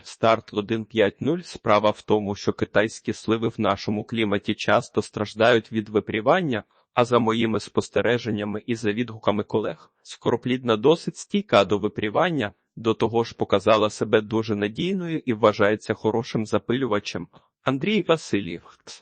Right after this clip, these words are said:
Форюмгою серію ТРАЦ два шість один шість шість чотири, Ові тридцять два. У моєї сливи червона куля, шкірка гірка, перший раз, правда, дала, але якщо це не піде з часом, буду вирубувати.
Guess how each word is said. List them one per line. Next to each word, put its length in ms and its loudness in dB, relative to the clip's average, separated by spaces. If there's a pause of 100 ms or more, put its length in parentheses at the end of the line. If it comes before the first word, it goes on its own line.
(320)
Форюмгою 760 0
серію 340 0
ТРАЦ 540 -6
два 180 0
шість 380 -6
один 300 -2
шість 400 -6
шість 340 -4
чотири, 520 -2 (300)
Ові 200 6
тридцять 480 0
два. 240 4
У 160 -2
моєї 380 0
сливи 360 0
червона 480 -2
куля, 320 0
шкірка 480 0
гірка, 480 2 (100)
перший 380 0
раз, 280 -2
правда, 400 2
дала, 420 -2
але 200 0
якщо 320 -2
це 200 -2
не 140 -2
піде 300 -4
з 100 -10
часом, 500 0
буду 280 -4
вирубувати. 720 -2